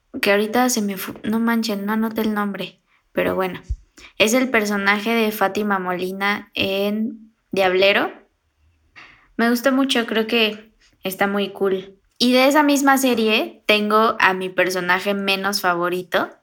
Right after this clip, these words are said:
con todo el dolor de mi corazón, pasando y teniendo en cuenta este, este gran pasado e infancia con el grupo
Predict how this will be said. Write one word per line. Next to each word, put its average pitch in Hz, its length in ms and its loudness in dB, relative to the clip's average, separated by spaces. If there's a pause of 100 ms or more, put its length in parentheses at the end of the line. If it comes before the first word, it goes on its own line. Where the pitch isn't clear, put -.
(960)
con 196 260 0
todo 220 240 2
el 233 100 0
dolor 190 340 0
de 196 100 -4
mi 190 140 -8
corazón, 185 920 0 (540)
pasando 220 920 2 (440)
y 208 160 -8
teniendo 208 460 -4
en 214 120 -2
cuenta 202 400 0
este, 196 720 -2 (500)
este 202 300 0
gran 196 580 0
pasado 196 580 2
e 190 100 2
infancia 180 800 -2 (960)
con 185 220 -2
el 180 180 -2
grupo 185 640 0